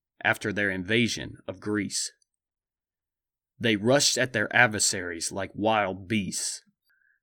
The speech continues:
full of rage and temperament, with no kind of reasoning at all. They were chopped down with axes and swords, but the blind fury never left them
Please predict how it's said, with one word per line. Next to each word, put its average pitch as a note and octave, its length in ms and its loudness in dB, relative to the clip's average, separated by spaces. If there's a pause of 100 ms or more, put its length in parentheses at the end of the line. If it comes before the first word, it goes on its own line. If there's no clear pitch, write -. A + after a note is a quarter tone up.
full D3 220 6
of G2+ 140 -2
rage C3 640 0
and G2+ 160 -8
temperament, F#2+ 600 -4 (440)
with G#2 140 -4
no D3+ 200 6
kind E3+ 280 2
of F#2+ 140 0
reasoning G#2+ 720 0
at G2+ 200 2
all. G#2 360 0 (920)
They A#2 100 0
were A2 100 -2
chopped F3 400 4
down A2+ 400 2
with F#2 220 -12
axes B2+ 460 6
and G#2 120 -2
swords, - 680 -2 (360)
but A#2+ 140 -2
the A2+ 80 0
blind C3+ 560 4
fury E3 580 2
never C#3 320 4
left D3 340 4
them F3+ 280 -8